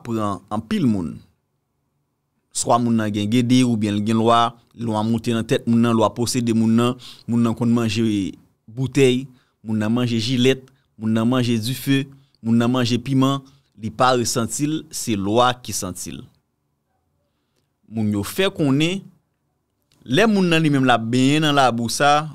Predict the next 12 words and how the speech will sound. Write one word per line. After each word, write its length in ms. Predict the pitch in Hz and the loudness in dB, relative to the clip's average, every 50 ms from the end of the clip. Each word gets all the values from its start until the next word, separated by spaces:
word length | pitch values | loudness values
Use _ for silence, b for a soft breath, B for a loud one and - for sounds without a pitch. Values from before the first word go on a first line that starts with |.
| - _ - | -16 _ -10
se 160 | - - 117 | -8 -6 -2
pa 140 | 117 110 104 | 0 0 0
li 160 | 101 101 98 | 0 -2 0
menm 240 | 98 113 127 127 131 | 0 2 2 2 0
k 80 | 123 110 | 0 -2
ap 120 | 101 98 | -2 -2
benyen 180 | 98 104 104 101 | -2 -2 -2 -2
nan 80 | 98 98 | -2 -2
labou 320 | 98 98 95 98 101 107 | -2 -2 -2 -4 -4 -4
an, 160 | 110 117 143 156 - _ _ _ _ _ _ _ _ | -4 -4 -6 -8 -12 _ _ _ _ _ _ _ _
se 240 | _ - - 95 92 | _ -16 -12 -10 -10
lwa 460 | 82 87 92 98 110 117 117 117 | -8 -6 -2 0 2 4 4 2